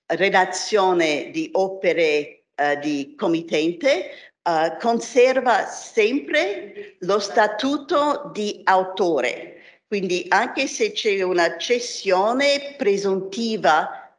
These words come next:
verso l'editore, eh, il creatore rimane sempre l'autore.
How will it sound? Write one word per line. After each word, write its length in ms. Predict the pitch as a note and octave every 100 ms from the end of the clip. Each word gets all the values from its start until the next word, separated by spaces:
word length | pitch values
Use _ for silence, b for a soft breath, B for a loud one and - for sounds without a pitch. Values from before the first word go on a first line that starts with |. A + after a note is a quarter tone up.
| -
verso 640 | C3 F#3+ G3+ G3 - E3+
l'editore, 960 | D#3 D#3 D3+ C#3+ - D3+ D3+ F3 E4 - B B B B _
eh, 220 | D#3 D#3
il 160 | E3+ F3+
creatore 960 | - G#3+ F#3 - A#3+ C#4 C#4+ A#3+ - -
rimane 540 | E3 E3 D#3 F3 B3
sempre 720 | B3 G#3+ G3 G#3 A3 G#3 - -
l'autore. 840 | C#3+ D3+ D3 - C3 A#2 - -